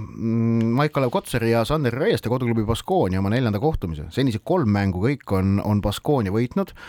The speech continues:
Äh, ka üleeile võideti, äh, Kotsar ja, ja Raieste sai ka, äh, väljakule nüüd, äh, Euroliigas esimest korda sel hooajal.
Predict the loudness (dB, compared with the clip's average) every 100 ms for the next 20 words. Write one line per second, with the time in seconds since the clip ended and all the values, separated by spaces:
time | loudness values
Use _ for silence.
0 | -18 -18 -8 -2 0 0 2 2 4 4
1 | 2 2 2 2 -2 -2 0 2 2 2
2 | 2 2 0 -2 -2 -2 0 2 2 2
3 | 0 0 2 0 0 -2 -2 2 2 2
4 | 2 0 0 0 0 0 0 0 0 2
5 | 0 0 0 0 0 -2 -2 -2 0 0
6 | 0 -2 0 0 2 0 2 0 2 2
7 | 0 0 -2 0 0 2 2 2 0